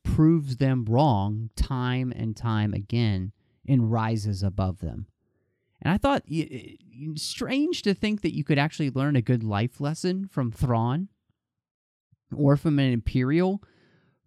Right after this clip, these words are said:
but that actually struck me as something that is very commendable,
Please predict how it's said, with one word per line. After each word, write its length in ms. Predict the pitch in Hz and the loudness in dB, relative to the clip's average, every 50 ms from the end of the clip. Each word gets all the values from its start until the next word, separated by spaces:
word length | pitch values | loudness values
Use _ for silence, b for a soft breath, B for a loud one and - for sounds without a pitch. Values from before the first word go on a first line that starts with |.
| b _ | b _
but 140 | 143 143 139 | 2 4 4
that 140 | 175 180 214 | 4 2 2
actually 320 | 240 - - - 160 156 | 0 -2 2 4 4 4
struck 440 | - - - - 170 175 180 - - | 4 2 -4 -2 0 0 0 0 0
me 220 | 165 147 135 127 | 0 2 2 2
as 100 | 120 117 - | 2 0 -2
something 420 | - 139 135 139 - 139 123 117 | -4 -6 -6 -4 -4 -4 -2 -2
that 140 | 113 120 117 | -2 -2 0
is 120 | 123 117 107 | 0 -2 -4
very 540 | 107 104 101 - 127 123 131 131 127 127 | -6 -12 -6 -4 -2 0 0 0 0 0
commendable, 840 | 120 - - 117 110 107 110 113 113 110 110 98 104 101 98 95 92 | -2 -2 -2 -2 0 0 0 0 2 0 0 0 0 0 0 -2 -4